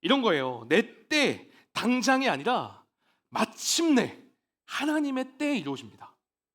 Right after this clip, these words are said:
실제로 죄송한 마음, 제가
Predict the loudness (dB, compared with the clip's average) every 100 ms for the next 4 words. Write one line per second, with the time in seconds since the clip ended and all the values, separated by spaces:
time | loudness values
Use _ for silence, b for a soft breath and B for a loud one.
0 | _ _ _ b b b b b b -2
1 | 0 4 4 4 2 -6 -20 _ _ _
2 | _ -2 0 4 4 4 2 0 -6 -6
3 | 0 0 0 -2